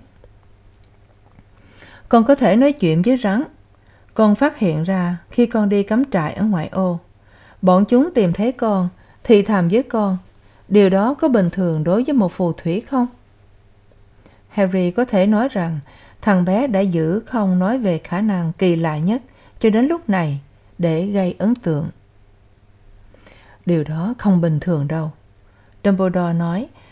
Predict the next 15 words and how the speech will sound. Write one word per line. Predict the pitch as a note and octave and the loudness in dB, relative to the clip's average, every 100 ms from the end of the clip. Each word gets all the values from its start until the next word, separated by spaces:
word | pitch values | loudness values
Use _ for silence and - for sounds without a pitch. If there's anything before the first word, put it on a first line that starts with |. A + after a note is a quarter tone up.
| - - | -20 -4
sau | B3+ A#3+ | 2 4
một | E3+ - | 2 0
khoảnh | D#3 E3+ | -6 -4
khắc | - C#4 G3 | -6 -4 -2
lưỡng | E3 A3 | 0 0
lự, | F3+ D3+ C#3+ - _ - - - - | -2 -4 -8 -14 _ -20 -20 -14 0
"nhưng | A3 G3+ | 2 4
mà | F3+ D#3 C#3+ C#3 - _ _ - | 0 -2 -4 -8 -12 _ _ -4
không | A#3 G#3 | -2 0
phải | F3 | -2
là | F#3+ D#3 | -4 -4
chưa | C#3 G3+ G3 | -4 -2 -2
có | F#3 F#3 | 0 -4
bao | A3+ F#3+ | -2 -2
giờ." | E3+ D#3+ C#3+ | -2 -4 -6